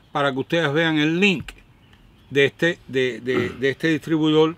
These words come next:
eh, el cual estamos trabajando juntos, y,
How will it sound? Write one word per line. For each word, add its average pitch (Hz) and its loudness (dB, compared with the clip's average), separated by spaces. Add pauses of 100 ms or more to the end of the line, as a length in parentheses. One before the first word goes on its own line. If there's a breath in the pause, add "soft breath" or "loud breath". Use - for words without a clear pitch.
(600 soft breath)
eh, 131 -6
el 131 -2
cual 165 -2
estamos 156 -4
trabajando 160 0
juntos, 156 -2 (840 soft breath)
y, 135 -2